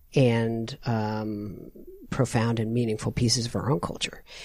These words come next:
And that's something that I've been, like, spending a lot of time on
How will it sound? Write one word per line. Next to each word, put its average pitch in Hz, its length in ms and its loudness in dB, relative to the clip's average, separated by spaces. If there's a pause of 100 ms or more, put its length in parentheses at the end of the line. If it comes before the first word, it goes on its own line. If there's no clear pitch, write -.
(320)
And 135 320 2
that's 175 380 2
something 113 460 -2
that 113 160 -4
I've 117 300 0 (100)
been, 113 460 0 (760)
like, 113 380 0 (120)
spending 110 380 2
a 95 60 0
lot 95 340 0
of - 120 -2
time - 300 -2
on - 260 -6